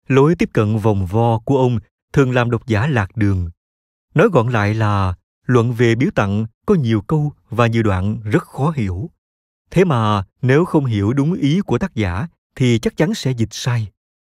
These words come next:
Do đó tôi đã càng mất thêm thời giờ đọc đi đọc lại và nghiền ngẫm, thậm chí đôi khi phải tham khảo ý kiến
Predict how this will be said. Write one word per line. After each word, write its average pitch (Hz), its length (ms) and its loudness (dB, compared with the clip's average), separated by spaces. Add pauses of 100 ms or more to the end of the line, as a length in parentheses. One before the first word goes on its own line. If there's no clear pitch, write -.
(320)
Do 135 120 4
đó 135 280 2 (100)
tôi 147 120 4
đã 113 200 0
càng 113 280 -2
mất 202 160 -4
thêm 160 180 2
thời 120 140 -2
giờ 104 400 0
đọc 104 220 -4
đi 160 120 0
đọc 113 140 -2
lại 95 340 -2 (360)
và 127 140 2
nghiền 123 260 2
ngẫm, 110 300 0 (340)
thậm 107 220 -2
chí 151 360 -2
đôi 131 140 0
khi 131 200 -2
phải 107 240 -6
tham 135 160 -4
khảo 95 220 -4
ý 135 120 -2
kiến 147 300 -2